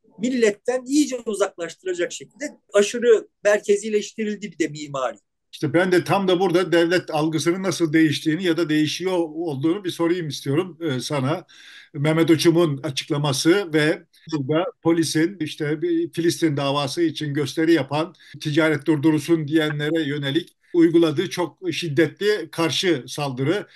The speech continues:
Speaker 2: Orada diyor ki işte provoke ettiler, o yüzden ben şiddet kullandım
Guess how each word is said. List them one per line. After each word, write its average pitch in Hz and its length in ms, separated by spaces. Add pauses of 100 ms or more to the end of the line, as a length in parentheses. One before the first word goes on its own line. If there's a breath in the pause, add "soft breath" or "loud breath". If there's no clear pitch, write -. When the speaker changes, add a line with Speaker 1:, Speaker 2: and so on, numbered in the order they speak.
(220 soft breath)
Speaker 2:
Orada 175 400
diyor 185 200
ki 185 160
işte 170 340 (100)
provoke 175 360
ettiler, 160 420
o 190 120
yüzden 151 400
ben 131 300
şiddet 170 420
kullandım 135 560